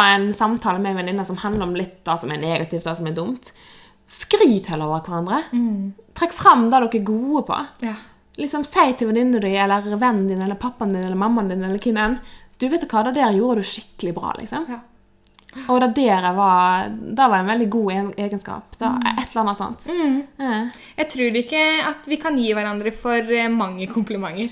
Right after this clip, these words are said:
Speaker 1: Det tror ikke jeg heller.
Speaker 2: Nei.
Speaker 1: Men de må være ekte.
Speaker 2: Selvfølgelig.
Speaker 1: Ektefølt. For jeg tror det er også sikkert en del som på en måte bare, eh, slenger ut noen kompliment bare fordi at det skal virke hyggelig.
Speaker 2: Mm.
Speaker 1: Men du gjennomskuer det ganske fort hvis ikke de er ekte.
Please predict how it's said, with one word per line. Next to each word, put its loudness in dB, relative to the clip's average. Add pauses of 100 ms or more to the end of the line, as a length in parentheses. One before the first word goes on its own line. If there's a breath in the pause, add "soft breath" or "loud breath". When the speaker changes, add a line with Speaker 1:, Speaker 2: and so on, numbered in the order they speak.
(140)
Speaker 1:
Det -10
tror -2
ikke -6
jeg -4
heller. -8
Speaker 2:
Nei. -10
Speaker 1:
Men 6
de 6
må 4
være 6
ekte. -6 (240)
Speaker 2:
Selvfølgelig. -4
Speaker 1:
Ektefølt. -8
For 0
jeg 0
tror 0
det 4
er 0
også 4
sikkert -8 (680 loud breath)
en 4
del 8
som -2
på -8
en 0
måte 0
bare, 2 (400)
eh, -16
slenger 2
ut -2
noen -8
kompliment 0
bare 0
fordi -4
at -10
det -10
skal -10
virke -8
hyggelig. 4
Speaker 2:
Mm. 2
Speaker 1:
Men 4
du 0
gjennomskuer 0
det -6
ganske -4
fort -8
hvis -8
ikke -6
de -4
er -6
ekte. -14